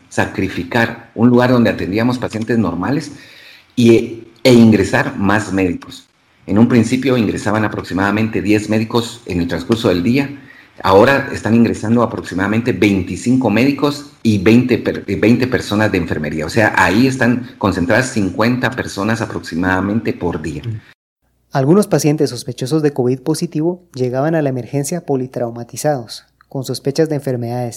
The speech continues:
Speaker 2: cerebrovasculares y necesitaban una tomografía. Pero como son sospechosos de covid, no los podían pasar al área de tomografía, que solo es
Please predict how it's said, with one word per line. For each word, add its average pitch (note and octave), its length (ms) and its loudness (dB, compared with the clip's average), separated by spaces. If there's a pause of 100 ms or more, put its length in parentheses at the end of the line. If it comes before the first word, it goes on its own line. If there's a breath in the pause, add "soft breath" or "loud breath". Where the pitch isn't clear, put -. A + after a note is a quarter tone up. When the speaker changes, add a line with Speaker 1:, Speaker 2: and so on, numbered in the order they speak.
(120)
Speaker 2:
cerebrovasculares C#3 1040 -2 (380)
y F3 140 0
necesitaban D3+ 720 -2
una C#3 220 -4
tomografía. A2+ 640 -10 (1160)
Pero C#3 180 2
como C3+ 180 -4
son F3+ 160 0
sospechosos D#3 640 -4
de D#3+ 80 -2
covid, E3+ 300 0 (260)
no D3+ 180 -2
los G3 120 -2
podían C#3 340 -2
pasar C3 480 -8
al B2+ 140 -10
área C3 260 -4
de C3+ 80 -6
tomografía, A2+ 640 -8 (720)
que C#3 100 -2
solo D#3+ 260 4
es F#3 180 -2